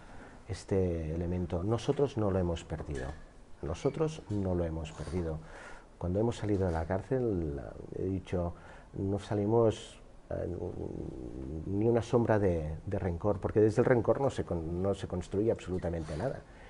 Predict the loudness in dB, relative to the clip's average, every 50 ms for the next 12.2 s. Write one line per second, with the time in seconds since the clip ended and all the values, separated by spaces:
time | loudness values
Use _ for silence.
0 | -14 -4 -2 -2 0 2 0 0 2 2 2 2 2 2 4 2 2 0 -2 -2
1 | -2 0 2 2 2 2 2 0 -4 -6 -10 -14 -18 -20 -18 -18 -18 -18 -10 -8
2 | -6 -6 -4 -4 -4 2 4 4 4 4 2 -4 -12 -18 -20 -20 -20 -20 -18 -18
3 | -16 -4 -2 -2 4 6 6 6 8 6 4 2 0 0 0 0 0 0 0 0
4 | 0 0 0 0 0 0 0 0 -2 -2 -2 0 0 0 0 0 0 0 0 0
5 | -2 -2 -6 -6 -4 -2 0 0 2 0 0 -2 -2 -4 -6 -10 -14 -16 -18 -16
6 | -8 -4 0 0 2 2 0 0 2 2 2 2 2 0 0 0 0 2 2 0
7 | 0 0 0 0 0 0 0 0 0 2 2 2 2 2 0 0 0 -2 -2 -2
8 | -2 -4 -6 -10 -18 -20 -18 -18 -16 -12 -6 -4 -2 0 0 2 2 2 2 2
9 | 2 2 2 2 2 0 0 0 -2 0 -2 -2 -4 -6 -8 -14 -18 -12 -12 -10
10 | -6 -4 -4 -2 -2 -2 -2 -2 -2 -2 -2 0 -2 -2 -2 -4 -6 -4 -2 0
11 | 0 0 0 0 0 -2 -2 -2 -4 -4 -2 -2 -2 -2 -4 -2 0 2 4 4
12 | 4 4 2